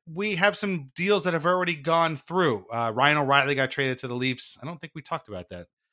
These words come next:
last week, uh, along with Noel, Noel Acciari. Uh, I don't know who the hell got sent to Saint Louis. It doesn't matter. Uh, we talked about Dmitry Orlov and,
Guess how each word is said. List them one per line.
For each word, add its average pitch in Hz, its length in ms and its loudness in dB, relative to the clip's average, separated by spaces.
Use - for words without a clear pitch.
last 92 240 -12
week, 98 280 -14
uh, 92 120 -14
along 107 180 -8
with 104 140 -10
Noel, 113 360 -6
Noel 120 300 -4
Acciari. 135 600 2
Uh, 123 240 2
I 156 80 2
don't 131 80 0
know 110 80 -4
who 110 100 -8
the 92 80 -12
hell 98 120 -14
got 85 160 -18
sent 87 220 -16
to 90 100 -20
Saint 87 200 -18
Louis. 90 220 -16
It 95 60 -20
doesn't 85 260 -20
matter. - 320 -20
Uh, 131 560 4
we 143 140 -2
talked 143 200 4
about 143 160 2
Dmitry 139 300 -2
Orlov 131 340 4
and, 120 260 -6